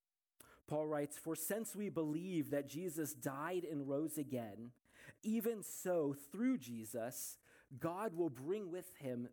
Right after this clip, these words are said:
those who have fallen asleep." In these words here, we are given the first and the most important reason that we can grieve with hope for those who have died in Christ, and that is because of Jesus'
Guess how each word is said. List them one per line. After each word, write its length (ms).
those 680
who 140
have 200
fallen 680
asleep." 500
In 160
these 320
words 380
here, 180
we 160
are 120
given 360
the 80
first 720
and 160
the 60
most 260
important 640
reason 680
that 160
we 140
can 240
grieve 420
with 160
hope 400
for 140
those 320
who 80
have 100
died 320
in 140
Christ, 560
and 120
that 200
is 120
because 380
of 140
Jesus' 880